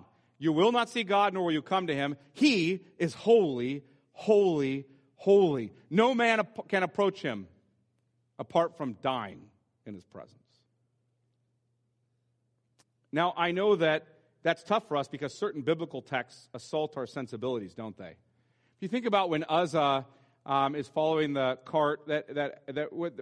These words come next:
they're, they're carrying the, the ark on, and the Ark of the Covenant, if you remember the story, begins to fall off, and Uzzah reaches up with his hand to stop it from falling into the dirt,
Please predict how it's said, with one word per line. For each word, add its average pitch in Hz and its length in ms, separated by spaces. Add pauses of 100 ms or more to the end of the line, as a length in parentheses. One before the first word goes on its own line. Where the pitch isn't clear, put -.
they're, 160 180 (120)
they're 147 120
carrying 143 400
the, 117 280 (180)
the 123 100
ark 139 300
on, 101 300 (1040)
and 139 100
the 151 60
Ark 175 240
of 180 80
the 139 80
Covenant, 151 560
if - 140
you 143 60
remember 143 200
the 139 100
story, 127 540 (220)
begins 139 380
to 131 260 (280)
fall 151 360
off, 123 360 (540)
and 139 320
Uzzah 147 480
reaches 131 640
up 147 200
with 135 120
his 113 100
hand 139 360
to 120 60
stop 143 460
it 123 100 (120)
from 120 140
falling 135 340
into 120 100
the 104 80
dirt, 127 340